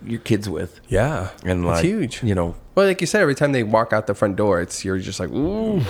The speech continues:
Speaker 1: Yeah, you
Speaker 2: How's that
Speaker 1: just
Speaker 2: gonna
Speaker 1: hold
Speaker 2: go?
Speaker 1: your breath and, and you exhale when they come back or you hear from 'em.
Speaker 2: <sighs>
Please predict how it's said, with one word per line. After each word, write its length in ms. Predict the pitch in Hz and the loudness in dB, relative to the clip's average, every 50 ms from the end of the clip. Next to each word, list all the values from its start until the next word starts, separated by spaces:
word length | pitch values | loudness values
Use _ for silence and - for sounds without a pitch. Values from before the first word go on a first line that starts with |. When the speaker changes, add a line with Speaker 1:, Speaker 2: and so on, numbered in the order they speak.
| - - | -2 0
Speaker 1:
Yeah, 420 | 92 95 95 95 101 107 101 85 80 | 4 6 6 6 6 6 2 0 -2
you 160 | 80 85 90 | -2 -2 -2
Speaker 2:
How's 80 | 92 98 | -2 -2
that 60 | 107 | -4
Speaker 1:
just 160 | 110 110 - - | -4 -6 -4 0
Speaker 2:
gonna 60 | - | 2
Speaker 1:
hold 160 | 98 110 107 | 4 4 4
Speaker 2:
go? 40 | 98 117 | 2 -2
Speaker 1:
your 80 | 117 | -2
breath 440 | - 92 98 101 107 113 117 - - | 0 4 6 6 6 4 2 0 -2
and, 280 | 90 87 85 80 76 - - - | -4 -2 -4 -6 -8 -8 -6 -4
and 220 | 95 95 95 98 | -2 0 2 4
you 100 | 101 101 | 4 4
exhale 420 | 95 - - - 110 107 107 117 | 4 2 0 -2 0 0 0 2
when 180 | 120 110 104 101 | 0 0 -2 -2
they 100 | 117 113 | -4 -6
come 200 | - - 104 101 | -4 -4 -4 -4
back 300 | 95 98 117 135 113 - - - - - - | -4 -4 -4 -6 -8 -10 -12 -18 -14 -4 0
or 80 | 107 110 | 2 4
you 160 | 104 98 90 | 4 4 2
hear 160 | 90 117 131 | 2 2 0
from 300 | 131 - - 92 85 85 | 0 0 -4 -4 -4 -6
'em. 80 | 82 82 85 82 - - - - - - | -8 -10 -12 -12 -12 -14 -16 -16 -12 -8
Speaker 2:
<sighs> 260 | - - - - - | -6 -6 -4 -6 -8